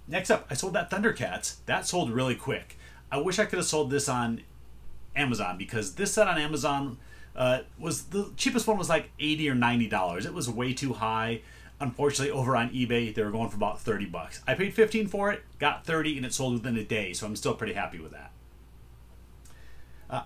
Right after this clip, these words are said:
I sold some of these horrible Horoscopes cards from nineteen seventy-two.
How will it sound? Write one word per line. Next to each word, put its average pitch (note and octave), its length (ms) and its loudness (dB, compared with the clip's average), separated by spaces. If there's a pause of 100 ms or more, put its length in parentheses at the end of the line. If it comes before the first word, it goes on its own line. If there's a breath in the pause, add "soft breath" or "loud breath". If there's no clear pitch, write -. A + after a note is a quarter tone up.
(100)
I D3+ 80 4
sold F#3 320 2
some F3 100 0
of E3+ 60 -2
these D#3 200 0
horrible F#3 800 0
Horoscopes - 840 0
cards A2+ 380 4
from A2+ 240 -2
nineteen C#3 600 -2
seventy-two. C#3 840 0